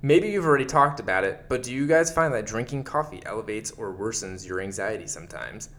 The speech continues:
I went through a really anxious period a few months ago, which culminated in an, in an anxiety attack." Oh my God, so many A's. "And during that time, I found that every time I drank coffee, it almost made me panic, and it felt like my insides were shaking." <laughs>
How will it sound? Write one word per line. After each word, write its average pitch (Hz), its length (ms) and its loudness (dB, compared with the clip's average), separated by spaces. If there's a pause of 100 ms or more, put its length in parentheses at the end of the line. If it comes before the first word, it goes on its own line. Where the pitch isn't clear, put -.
I 113 120 -2
went 135 260 -2
through 127 340 -2
a 101 120 -2
really 107 280 0
anxious 117 300 -8
period 92 420 -8
a - 60 -10
few 131 180 -8
months 147 280 -2
ago, 95 400 -2
which 104 200 -6
culminated 107 640 -2
in 107 160 -6
an, 98 300 -6 (240)
in 151 300 4
an 110 220 -2
anxiety 101 680 0
attack." 87 500 -2
Oh 95 60 -10
my 82 120 -6
God, 73 300 -6
so 113 100 -6
many 98 200 -6
A's. 127 580 2 (160)
"And 139 220 4
during 160 300 10
that 135 180 6
time, 131 300 4
I 120 80 2
found 135 260 2
that 117 300 2
every 139 220 0
time 120 260 -4
I 110 80 -6
drank 101 240 -6
coffee, 123 400 -6
it 87 120 -6
almost 110 320 -8
made 92 160 -8
me 95 120 -10
panic, 98 420 -8
and 95 100 -8
it 92 100 -10
felt 92 180 -6
like 104 120 -6
my 104 100 -6
insides 92 420 -8
were 107 80 -8
shaking." - 460 -10
<laughs> - 40 -14